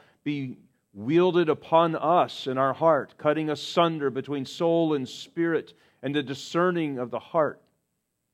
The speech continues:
and that you would bring forth life and life abundantly and great joy,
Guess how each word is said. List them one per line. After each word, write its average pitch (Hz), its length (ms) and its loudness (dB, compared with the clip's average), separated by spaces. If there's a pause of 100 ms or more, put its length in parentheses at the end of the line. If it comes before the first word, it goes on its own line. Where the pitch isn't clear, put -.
(300)
and 104 80 -8
that 117 100 -4
you 135 100 -4
would 131 200 -4
bring 165 460 0
forth 151 640 -2
life 135 880 0 (880)
and 104 160 -6
life 135 300 4
abundantly 120 840 -4
and 101 160 -10
great 113 260 -4
joy, 110 800 -4